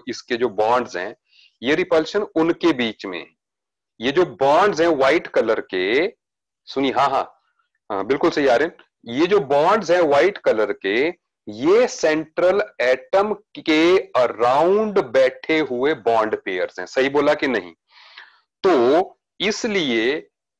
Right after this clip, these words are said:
इस bond के electron जो है, इस bond के electrons को रिपेल करेंगे, ये एक दूसरे को repel करेंगे,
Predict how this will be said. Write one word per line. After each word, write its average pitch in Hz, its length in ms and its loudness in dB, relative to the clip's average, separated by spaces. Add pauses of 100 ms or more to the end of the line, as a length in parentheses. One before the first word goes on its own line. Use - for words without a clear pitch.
(200)
इस 214 300 -2
bond 143 440 0
के 143 220 -2
electron 127 580 0
जो 120 140 2
है, 151 300 0
इस 175 240 -6
bond 120 360 -2
के 120 200 -2
electrons 107 540 -4
को 156 120 -2
रिपेल 110 400 0
करेंगे, 87 420 -6
ये 160 560 2
एक 143 140 -6
दूसरे 127 320 -4
को 139 120 -4
repel 107 360 -2
करेंगे, 78 460 -12